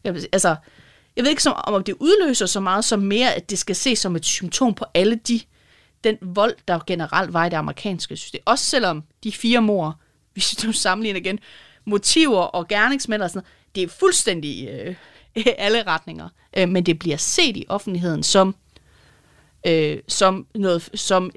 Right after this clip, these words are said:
der er en eller anden fællesnævner. Og der er især en følelse af, det kan ikke betale sig at forsøge at gøre noget godt og skabe positiv forandring, for så bliver man skudt. Så der er sådan en opgiven, en følelse af opgivenhed, tror jeg. Øh, og, og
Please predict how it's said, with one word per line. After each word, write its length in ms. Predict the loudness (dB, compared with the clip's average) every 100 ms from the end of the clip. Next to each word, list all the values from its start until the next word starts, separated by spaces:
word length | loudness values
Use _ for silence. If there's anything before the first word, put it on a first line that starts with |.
| -2
der 60 | -2
er 40 |
en 20 |
eller 120 | 0 -4
anden 120 | -2
fællesnævner. 480 | -2 -2 -4 -6 -4
Og 140 | 0
der 60 | 0
er 180 | 0 -4
især 320 | -2 0 0
en 140 | 0
følelse 500 | -4 -2 -2 -2 0
af, 200 | 0 -2 _ _ _ _ _ _
det 140 | 0 0
kan 140 | -4
ikke 200 | -4 _
betale 460 | -8 -4 0 2 0
sig 260 | -2 -6 -8 _ -12
at 80 |
forsøge 260 | -2 2 2
at 80 | 2
gøre 120 | 0
noget 200 | 0 0
godt 380 | -6 -4 -6 -6 _ _ _
og 120 | -2
skabe 260 | 2 2 2
positiv 420 | 0 0 0 -2
forandring, 440 | 0 0 0 -8 -10 _ _ _ _
for 140 | -2
så 140 | 0
bliver 180 | 2 0
man 120 | 0
skudt. 380 | -2 -4 -6 -10 -20 _ _ _ _ -20 _ _ _ -20 -12
Så 120 | -6 -2
der 60 |
er 40 | 0
sådan 140 | 0
en 100 | 2 -2
opgiven, 680 | -2 -4 0 0 0 -4 -6 -20 _ 0
en 160 | 2 0 0
følelse 300 | 2 4 0
af 60 | -2
opgivenhed, 580 | -12 -4 0 0 0 -2
tror 220 | -2 0
jeg. 100 | 0 -6 _ -20 -20 -20 _ 4
Øh, 320 | 6 6 4 2
og, 200 | 2 2 -4 _ 0
og 300 | 2 2